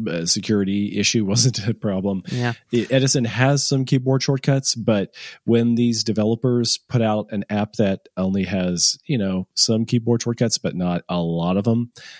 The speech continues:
Speaker 1: i-, in an email application, it breaks way too much of my muscle memory. And so if I'm even using Spark,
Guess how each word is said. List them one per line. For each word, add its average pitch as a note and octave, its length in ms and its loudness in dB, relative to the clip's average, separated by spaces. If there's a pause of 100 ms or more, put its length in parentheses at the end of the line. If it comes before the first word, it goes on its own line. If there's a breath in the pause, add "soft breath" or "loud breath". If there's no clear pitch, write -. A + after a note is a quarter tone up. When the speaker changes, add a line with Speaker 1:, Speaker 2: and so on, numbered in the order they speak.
(220 loud breath)
Speaker 1:
i-, G#2+ 60 -2
in G2+ 300 0
an F2 140 -2
email G#2+ 340 0
application, A2 580 0
it F2+ 180 -4
breaks F#2+ 400 0
way A#2+ 220 0
too - 160 -2
much A#2+ 200 0
of A#2 60 0
my A2 80 2
muscle A2 300 0
memory. G#2+ 500 -4 (380 loud breath)
And G#2+ 160 0
so B2 240 2 (180)
if B2 260 0
I'm A#2+ 180 4
even A#2+ 200 0
using F#2 480 -4
Spark, C3 720 0